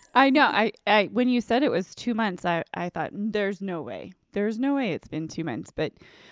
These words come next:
Speaker 2: for whatever reason, I, I just told someone the other day, I said, "I keep saying the phrase, 'The older I get,'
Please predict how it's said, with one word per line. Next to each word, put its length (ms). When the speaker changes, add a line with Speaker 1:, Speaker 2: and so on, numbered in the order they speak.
Speaker 2:
for 140
whatever 320
reason, 560
I, 220
I 120
just 240
told 180
someone 200
the 100
other 180
day, 380
I 40
said, 160
"I 140
keep 260
saying 460
the 80
phrase, 400
'The 160
older 320
I 100
get,' 360